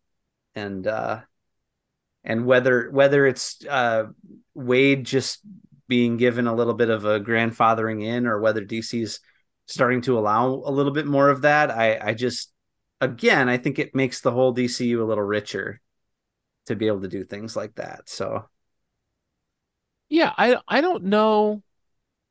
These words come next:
Speaker 2: Do you think D C wouldn't have let someone do this in a anniversary book five years ago?
Speaker 1: I, I don't think they would have been as explicit about it, but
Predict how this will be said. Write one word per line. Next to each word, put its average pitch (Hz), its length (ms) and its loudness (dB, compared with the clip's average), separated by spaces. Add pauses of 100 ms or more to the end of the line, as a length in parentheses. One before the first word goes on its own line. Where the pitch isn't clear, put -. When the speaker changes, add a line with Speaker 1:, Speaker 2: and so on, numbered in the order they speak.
(960)
Speaker 2:
Do 127 140 -4
you 208 100 2
think 208 220 -2
D 190 160 2
C 196 120 -2
wouldn't 175 260 4
have 143 120 2
let 156 180 4
someone 160 240 0
do 151 100 4
this 151 240 2
in 135 280 2
a 131 480 4 (400)
anniversary 131 600 2
book 127 480 0
five 131 300 2
years 143 180 0
ago? 190 300 -2 (300)
Speaker 1:
I, 226 220 0 (1000)
I 220 140 2
don't 262 160 4
think 262 160 2
they 247 100 4
would 214 140 6
have 180 100 4
been 196 140 6
as 170 180 4
explicit 151 580 0
about 104 360 2
it, 95 180 -8
but 113 160 -12